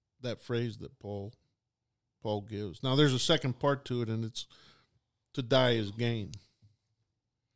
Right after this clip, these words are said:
You know, which kind of, uh, I, I just,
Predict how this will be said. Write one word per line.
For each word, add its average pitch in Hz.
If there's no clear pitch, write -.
You 120
know, 113
which 113
kind 135
of, 107
uh, 98
I, 156
I 160
just, 160